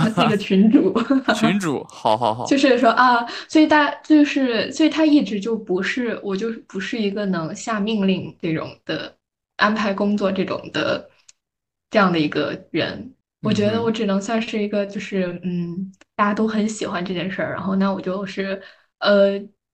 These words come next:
Speaker 1: 我来cue一下流程，所以大家应该，我觉得这样应该分工。然后他们提的意见我也有在听，所以我觉得当时那个氛围就大家还挺好的，大家都有自己的想法。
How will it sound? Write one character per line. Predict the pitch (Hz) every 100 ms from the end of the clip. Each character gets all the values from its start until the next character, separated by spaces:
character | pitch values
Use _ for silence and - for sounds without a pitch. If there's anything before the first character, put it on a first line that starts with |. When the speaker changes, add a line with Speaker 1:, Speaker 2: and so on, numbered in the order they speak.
| _
Speaker 1:
我 | 202
来 | 196
cue | 196 277 233
一 |
下 | 208 226
流 | 196 156 196
程， | 202 196 208 -
所 | 202
以 |
大 | 196 208
家 | 208
应 | 208
该， | 208 202
我 | - 170 151
觉 | 185
得 | 196
这 | 220
样 | 190
应 | 185
该 | 185
分 | 190 185 180
工。 | 196 190 190
然 | 180
后 | 202 214 214 - _
他 | - 285
们 | 294 247
提 | - 208
的 | 208
意 | 226 262 220
见 | 190 180
我 | 196
也 | 190
有 | 175
在 | 185 185
听， | - 185 185 190 - - - -
所 | 269
以 |
我 | 233
觉 | 196
得 | 190 190
当 | 214
时 | 220 - 196
那 | 196
个 | 202
氛 | 220 214
围 | 190
就 | 190 185
大 | 190 196 196
家 | - _ _ -
还 | -
挺 | 190 190 190
好 | 190 -
的， | -
大 | 202
家 | 202 202
都 | 208 208 208
有 | 190 190
自 | 196
己 | 196
的 |
想 | - 170 190
法。 | 190